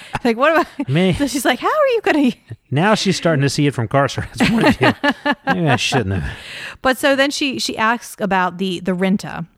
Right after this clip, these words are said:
Speaker 2: that
Speaker 1: Well, and what she says, which I thought was important, is she says, "Tempe tells me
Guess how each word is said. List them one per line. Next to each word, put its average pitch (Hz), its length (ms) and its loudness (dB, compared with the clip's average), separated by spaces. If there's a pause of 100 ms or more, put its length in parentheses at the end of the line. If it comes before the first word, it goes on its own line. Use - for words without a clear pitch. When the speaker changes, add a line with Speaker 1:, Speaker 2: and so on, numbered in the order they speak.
Speaker 2:
that 170 320 -2 (240)
Speaker 1:
Well, 170 200 2
and 160 140 -2
what 190 140 -2
she 185 140 -2
says, 175 300 0
which 139 160 0
I 135 120 2
thought 135 180 -2
was 120 160 0
important, 135 440 0
is 117 80 0
she 123 140 -2
says, 120 560 0 (840)
"Tempe 196 420 0
tells 151 420 2
me 104 460 0